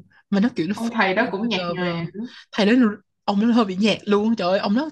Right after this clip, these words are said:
Speaker 1: kiểu tao không biết gì về ổng cả.
Speaker 2: <laughs>
Speaker 1: Ờ. Rồi.
Speaker 2: Ok. Tiếp theo tao có, um, Bu Bu Cha Cha, tại vì thính giả của mình có người gửi, um,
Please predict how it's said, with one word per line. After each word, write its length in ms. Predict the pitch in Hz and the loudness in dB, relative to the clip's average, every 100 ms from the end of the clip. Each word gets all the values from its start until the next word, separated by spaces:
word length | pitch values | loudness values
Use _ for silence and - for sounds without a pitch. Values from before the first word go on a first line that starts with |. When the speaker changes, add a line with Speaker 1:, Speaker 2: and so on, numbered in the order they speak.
| - | -6
Speaker 1:
kiểu 120 | 185 | -6
tao 60 | 226 | -4
không 140 | 220 | 0
biết 100 | 240 | 0
gì 120 | 294 | 2
về 120 | 190 190 | 0 -2
ổng 200 | 175 208 | -4 -6
cả. 280 | 160 165 254 _ _ _ _ _ 208 | -6 -8 -12 _ _ _ _ _ -8
Speaker 2:
<laughs> 580 | 208 196 196 190 - _ _ _ _ _ _ | -4 -4 -4 -6 -14 _ _ _ _ _ _
Speaker 1:
Ờ. 360 | - 190 180 170 - _ _ _ _ _ _ _ _ | -4 -4 -4 -8 -16 _ _ _ _ _ _ _ _
Rồi. 320 | 208 185 175 180 | -2 0 -2 -4
Speaker 2:
Ok. 220 | 180 180 _ _ _ _ _ _ _ _ _ _ 247 | -8 -12 _ _ _ _ _ _ _ _ _ _ -8
Tiếp 80 | 269 | -2
theo 160 | 240 208 | 0 0
tao 200 | 220 202 202 | -2 -4 -2
có, 340 | 190 226 269 240 196 190 | -2 -2 -4 -4 -6 -6
um, 180 | 190 190 | -8 -4
Bu 100 | 202 | -4
Bu 180 | 208 202 | -2 -4
Cha 80 | 202 202 | -6 -8
Cha, 320 | 190 190 190 185 | -6 -6 -8 -10
tại 160 | 190 185 | -10 -6
vì 340 | 180 175 175 _ - | -6 -8 -12 _ -10
thính 140 | 233 | -6
giả 280 | 247 156 202 | -4 -4 -4
của 100 | 220 | -6
mình 180 | 208 180 | -6 -6
có 80 | 226 | -8
người 200 | 226 180 | -6 -4
gửi, 380 | 170 - - 254 | -6 -6 -8 -8
um, 540 | 254 190 185 185 190 | -8 -8 -8 -8 -10